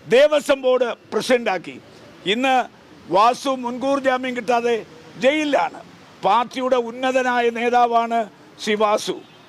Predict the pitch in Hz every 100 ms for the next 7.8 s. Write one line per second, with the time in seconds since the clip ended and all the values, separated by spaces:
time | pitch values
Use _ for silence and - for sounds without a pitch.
0 | - - 185 233 247 254 262 254 254 233
1 | 254 262 254 247 247 240 247 254 254 269
2 | - - - - 196 220 226 262 262 226
3 | 208 - 254 262 254 254 240 254 254 277
4 | 311 - - - 175 226 269 269 269 262
5 | 262 269 277 - _ - - 214 254 269
6 | 294 277 - - - - - 185 196 233
7 | 240 233 - 226 277 311 294